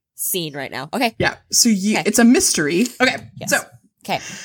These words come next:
Speaker 2: we're gonna start, before we jump into fast food chicken, I thought it would be
Speaker 1: Okay.
Speaker 2: important for us to talk about the kind of chicken that we all go to fast food restaurants for. Do
Speaker 1: Okay.
Speaker 2: not come at me with your grilled whatever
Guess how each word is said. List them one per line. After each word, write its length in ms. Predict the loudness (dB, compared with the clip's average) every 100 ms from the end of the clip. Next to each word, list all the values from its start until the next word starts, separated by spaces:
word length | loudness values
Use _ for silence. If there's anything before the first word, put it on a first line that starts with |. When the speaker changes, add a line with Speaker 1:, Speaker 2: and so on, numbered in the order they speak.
| -16 -14 -6 -6 -6 -18 _ _ -2
Speaker 2:
we're 120 | 2
gonna 180 | 4 4
start, 520 | 2 4 4 4 2 0
before 420 | 0 4 4 6
we 100 | 4
jump 240 | 4 4
into 280 | 4 4 4
fast 400 | 4 2 2 -2
food 160 | -4 0
chicken, 400 | 0 2 0 0
I 120 | -4
thought 240 | 0 2 2
it 20 |
would 120 | 4
be 60 | 4
Speaker 1:
Okay. 60 |
Speaker 2:
important 340 | 4 4 4 4
for 100 | 4
us 160 | 2
to 80 | 0
talk 280 | -2 -2 0
about 400 | 2 2 2 -2 -8 -8 -4
the 240 | 4 4
kind 560 | 2 -4 -2 -2 -2 -2
of 160 | -6
chicken 320 | -6 -4 -2 -2
that 140 | 0
we 120 | -2 2
all 240 | 4 6
go 260 | 4 4 4
to 200 | 4 2
fast 400 | 4 4 2 0
food 180 | -2 0
restaurants 600 | 2 2 2 2 2 -2
for. 320 | -2 -4 -6 -12 -14 -14 -6
Do 240 | 2 6
Speaker 1:
Okay. 80 | 6
Speaker 2:
not 220 | 6 2
come 180 | 2 2
at 220 | 2 0
me 240 | -2 -2
with 280 | 0 -2 0
your 180 | 0 0
grilled 800 | -2 -8 -2 0 0 0 -2 -4 -6 -8
whatever 720 | -4 -2 0 0 -2 -4 -4